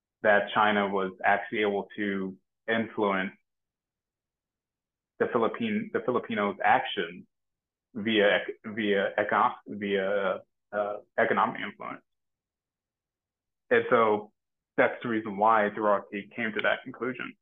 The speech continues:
that I need to reach out to the United States, I need to reach out to all these,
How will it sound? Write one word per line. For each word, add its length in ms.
that 220
I 100
need 200
to 80
reach 260
out 120
to 160
the 80
United 320
States, 400
I 160
need 200
to 80
reach 260
out 200
to 60
all 140
these, 140